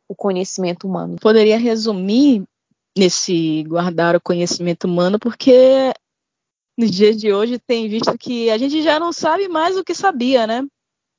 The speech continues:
Speaker 2: É gente demais, com tempo demais, falando demais, alto demais.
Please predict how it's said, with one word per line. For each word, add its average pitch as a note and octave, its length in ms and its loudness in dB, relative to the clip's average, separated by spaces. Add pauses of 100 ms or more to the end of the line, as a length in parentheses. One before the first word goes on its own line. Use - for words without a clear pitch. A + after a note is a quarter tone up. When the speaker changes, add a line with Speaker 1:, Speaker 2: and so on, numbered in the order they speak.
(460)
Speaker 2:
É F#3+ 140 -2
gente G#3 280 2
demais, G#3 540 2
com G3+ 160 -8
tempo G#3+ 300 -6
demais, F#3+ 440 0
falando G3 440 -2
demais, F3+ 540 -2
alto F#3 340 -2
demais. F3 720 -2